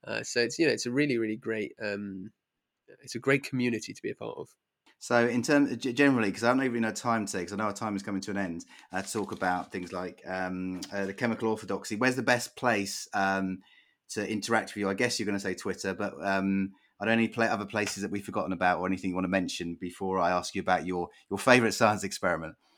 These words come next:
Speaker 1: Uh, if, if people wanna talk to me, they can just email me, adam boxer one at gmail dot com. Just email me direct. You can get in tou-, touch on Twitter if you want, but, like, there's an email address, just use it. It's not a problem.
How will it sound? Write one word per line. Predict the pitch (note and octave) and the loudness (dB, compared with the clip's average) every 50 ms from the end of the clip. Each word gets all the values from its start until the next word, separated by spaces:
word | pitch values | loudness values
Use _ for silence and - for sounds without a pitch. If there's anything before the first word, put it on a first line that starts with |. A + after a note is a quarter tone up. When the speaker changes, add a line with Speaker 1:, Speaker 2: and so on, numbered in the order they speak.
| _ - _ _ _ - | _ -20 _ _ _ -2
Speaker 1:
Uh, | C#3+ C3+ | 0 0
if, | C3 - | 0 -2
if | - D3+ - | -4 0 2
people | G#3 G#3 G3+ G3+ | 2 2 4 4
wanna | G3 F3+ E3+ | 4 4 4
talk | - - E3 - | 2 2 0 0
to | - - | 0 2
me, | D#3+ D3+ B2+ | 2 2 2
they | A#2 A#2 | 2 0
can | B2 A#2+ | -2 -4
just | B2 - - | -6 -4 -2
email | G#2+ A#2+ A#2 A2+ G#2+ | -2 0 0 0 -2
me, | G#2+ G#2+ G#2 G#2 | -2 -4 -4 -2
adam | B2+ B2+ C3+ C3+ B2+ | -2 -2 0 0 0
boxer | C3 - - - B2 | -2 -2 -2 -4 -4
one | A#2+ A#2 A#2 A2+ | -2 -2 -2 -2
at | A2 A2+ | -4 -4
gmail | A#2+ A2+ A2+ A2 G#2+ G#2+ | -4 -4 -4 -2 -4 -4
dot | A2 A2+ - - | -4 -6 -8 -8
com. | - A2 G2+ G#2+ - _ _ _ _ _ _ _ | -8 -8 -8 -10 -14 _ _ _ _ _ _ _
Just | - - G2+ - - - | -16 -14 -14 -12 -8 -4
email | B2+ B2+ B2 A#2 | -2 0 0 0
me | A2+ A2+ A2+ | 0 0 -2
direct. | A2 A#2 G#2+ G#2+ G2+ - - | -2 -2 -2 -2 -4 -4 -6
You | G#3 | -6
can | G#3+ | -2
get | A#3 - G#3 C#3 | 0 0 -2 -2
in | - - | -4 -2
tou-, | - - - - | 0 0 0 0
touch | - - C#3 - - | 0 0 0 0 0
on | B2+ A#2+ | -4 -4
Twitter | - - C#3 A#2+ - A#2+ G#2+ | 0 0 0 0 0 -2 -4
if | G#2+ - | -4 -2
you | A#2+ B2+ | 0 0
want, | D3 D#3+ - - A2 - | 0 0 0 -4 -6 -6
but, | - A#2 A2+ G#2+ - - | -4 -2 -2 -2 -4 -6
like, | B2 B2+ A#2+ - - _ - | -10 -12 -14 -14 -16 _ -16
there's | B2 G#2 A2+ A#2 A#2+ | -12 -10 -8 -4 -2
an | A#2+ | 0
email | A#2+ A#2+ A2 | 0 2 0
address, | G#2+ G#2 - G#2 G#2 - - | 0 -2 -4 -6 -8 -8 -10
just | - - - | -12 -10 -8
use | A#2 A2 G#2+ A2 | -6 -6 -4 -4
it. | G#2 - - _ _ _ _ | -6 -6 -8 _ _ _ _
It's | - - - | -16 -12 -10
not | - - | -10 -8
a | |
problem. | - A#2+ A#2+ A#2+ A#2+ B2 | -8 -8 -8 -8 -10 -14